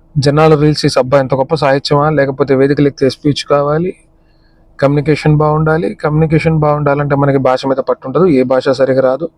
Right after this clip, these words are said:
And ఎప్పుడు పాత తరానికి కొత్త తరానికి గొడవ, ఆ, Gen Z-లని, Gen X-లని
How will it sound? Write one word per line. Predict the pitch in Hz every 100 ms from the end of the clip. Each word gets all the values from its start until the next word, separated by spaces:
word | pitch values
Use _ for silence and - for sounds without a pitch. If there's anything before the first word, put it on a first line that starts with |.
| _ _ _ _ _ _ _ _ _ _ _ _ 170
And | 170 165
ఎప్పుడు | - 180
పాత | 160 147 -
తరానికి | 160 156 - 160
కొత్త | - 139
తరానికి | 135 143 139 139 120 135 135 131 - _ 131
గొడవ, | 127 127 127 143 160 - _ _ - _ _ - - 92
ఆ, | 98 131
Gen | 139 147 147
Z-లని, | 143 143 147
Gen | 139 139 135
X-లని | - 135 135 135 131 123